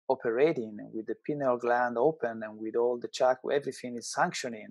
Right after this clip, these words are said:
it's going to be an amazing journey. We have the same power of the prime creator of this, uh, of system, operating system. In fact, we are fundamentally all prime creators. It's like, uh, you are a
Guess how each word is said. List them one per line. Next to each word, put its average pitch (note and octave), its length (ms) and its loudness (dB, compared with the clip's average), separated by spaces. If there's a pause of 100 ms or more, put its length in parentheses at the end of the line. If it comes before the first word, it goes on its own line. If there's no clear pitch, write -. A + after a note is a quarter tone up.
it's - 180 -18
going - 200 0
to - 100 -16
be A2+ 120 -8
an G#2+ 140 -8
amazing A2+ 580 -6
journey. B2 440 -4
We C3+ 340 -4
have A2+ 160 -2
the A2 80 -12
same C#3+ 540 -2
power A2+ 440 2
of G#2+ 100 -8
the G#2+ 120 -12
prime A#2 240 -2 (100)
creator A2+ 440 0
of G#2 160 -10
this, A2 360 -6
uh, G#2+ 300 -2
of A2+ 60 -8
system, - 480 -8
operating A2 360 -6
system. - 420 -2
In A2 60 -10
fact, - 280 2
we C3+ 160 4
are G3+ 260 10
fundamentally B2+ 640 0
all E3+ 220 6
prime A#2 400 4
creators. B2 720 0 (960)
It's D3 160 2
like, D#3 240 6
uh, C3+ 280 10
you D#3 220 2
are D3 220 10
a C3+ 40 2